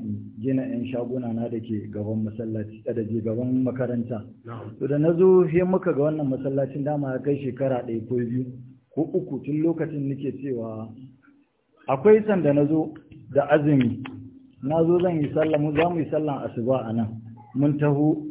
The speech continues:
Speaker 1: na taho daga gida, sai wani na biye da ni da bindiga.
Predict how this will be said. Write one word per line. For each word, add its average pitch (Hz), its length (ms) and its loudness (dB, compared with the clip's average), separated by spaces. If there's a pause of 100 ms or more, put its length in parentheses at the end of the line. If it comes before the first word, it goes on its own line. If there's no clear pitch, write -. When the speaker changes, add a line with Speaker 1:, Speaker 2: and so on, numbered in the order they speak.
(280)
Speaker 1:
na 143 140 0
taho 151 300 -2
daga 127 240 2
gida, 113 320 -2 (400)
sai 143 100 2
wani 156 280 4
na 147 160 4
biye 127 220 2
da 123 120 4
ni 117 160 2
da 120 80 0
bindiga. 107 480 -4